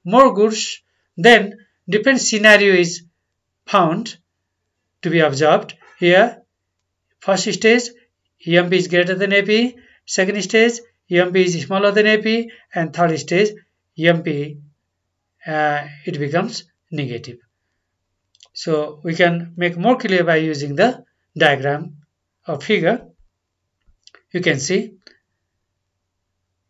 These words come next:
according to the given table, we can see T P increasing in increasing rate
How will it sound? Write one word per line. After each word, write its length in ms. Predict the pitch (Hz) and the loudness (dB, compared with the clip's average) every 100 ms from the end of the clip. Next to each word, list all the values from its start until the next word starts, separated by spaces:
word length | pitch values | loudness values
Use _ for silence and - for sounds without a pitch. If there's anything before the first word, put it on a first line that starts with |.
| _ _ | _ _
according 400 | 190 175 185 170 | -4 -2 -2 -2
to 80 | 165 | -4
the 140 | 151 151 | -4 -4
given 300 | 156 147 139 | -4 -8 -4
table, 420 | 151 151 220 - _ _ _ _ _ | -2 -2 -4 -8 _ _ _ _ _
we 100 | 185 | -6
can 140 | 196 240 | -2 -2
see 260 | - 220 | -2 -6
T 160 | 220 247 | -2 -2
P 400 | 233 147 113 - _ _ _ _ | -2 -6 -8 -16 _ _ _ _
increasing 600 | 214 190 220 202 220 226 - _ _ _ _ _ | -8 -4 -2 0 -2 -4 -10 _ _ _ _ _
in 140 | 160 | -12
increasing 460 | 151 139 175 180 196 | -8 -4 -2 0 0
rate 480 | 202 240 226 - | 4 2 0 -12